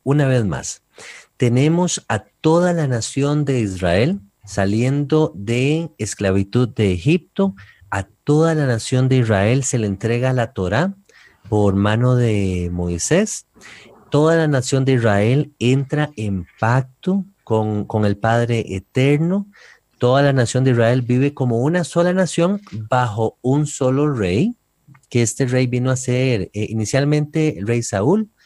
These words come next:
posteriormente el rey David, luego, eh, su hijo Salomón, pero eventualmente esta nación de Israel se, es, eh, es dividida.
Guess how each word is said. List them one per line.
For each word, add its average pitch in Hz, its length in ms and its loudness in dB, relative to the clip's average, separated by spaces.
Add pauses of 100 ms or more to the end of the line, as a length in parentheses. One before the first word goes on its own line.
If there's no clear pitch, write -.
(220)
posteriormente 127 1040 0
el 98 220 -6
rey 113 180 0
David, 110 440 -2 (720)
luego, 170 800 2 (140)
eh, 117 260 -2
su 120 200 -2
hijo 156 520 2
Salomón, 170 840 -2 (420)
pero 147 240 2
eventualmente 139 1080 -2 (120)
esta 139 420 -2
nación 151 380 -2
de 147 100 0
Israel 131 540 0 (140)
se, - 540 -8 (120)
es, 139 460 -2
eh, 123 280 -4
es 135 160 0
dividida. 110 640 -2